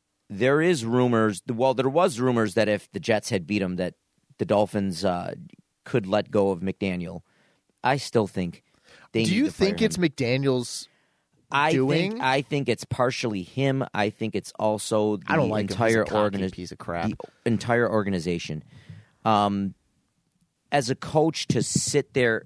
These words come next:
Speaker 1: and, and see your player wobbly-legged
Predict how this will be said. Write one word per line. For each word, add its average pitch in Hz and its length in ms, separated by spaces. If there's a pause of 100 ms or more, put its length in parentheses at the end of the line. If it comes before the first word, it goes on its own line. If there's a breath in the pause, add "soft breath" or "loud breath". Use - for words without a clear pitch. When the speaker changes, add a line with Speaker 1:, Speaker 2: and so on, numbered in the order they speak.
Speaker 1:
and, 101 180 (380)
and 104 380
see 156 680
your 117 320
player 95 440 (1160)
wobbly-legged 98 1120